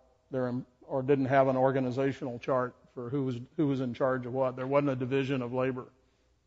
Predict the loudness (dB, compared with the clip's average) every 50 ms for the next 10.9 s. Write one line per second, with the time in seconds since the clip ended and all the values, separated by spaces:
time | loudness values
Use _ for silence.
0 | _ -8 -4 -2 0 0 -2 -4 -6 _ _ _ -14 -14 -12 -2 0 0 0 0
1 | -2 -4 -4 -4 0 0 2 2 6 6 6 6 4 2 0 -2 -2 -4 -2 0
2 | 0 0 0 0 -2 -4 -4 -2 0 0 0 0 -2 -4 -8 -18 -20 -20 _ _
3 | _ _ _ _ _ _ _ _ _ _ _ _ _ _ _ _ _ _ _ _
4 | _ _ _ _ _ _ _ _ _ _ _ _ _ -14 -14 -14 -14 -16 _ _
5 | -12 -10 -8 0 4 4 4 4 2 0 -4 -6 -6 -4 -6 -6 -4 -4 -6 -4
6 | 0 0 0 0 0 -2 -2 0 0 0 0 -2 -4 -4 -6 0 4 4 6 6
7 | 6 4 4 6 8 8 8 8 6 4 6 6 6 4 2 -2 -4 -6 -6 -4
8 | -6 -4 -2 -4 -4 -2 0 2 6 8 8 8 8 6 2 -2 -2 -2 -4 -8
9 | _ _ _ _ _ _ _ _ _ -8 -4 -2 0 0 0 -2 -2 -2 -2 2
10 | 4 4 2 8 8 8 8 8 4 -4 -6 -6 -8 -12 -12 -12 -12 -12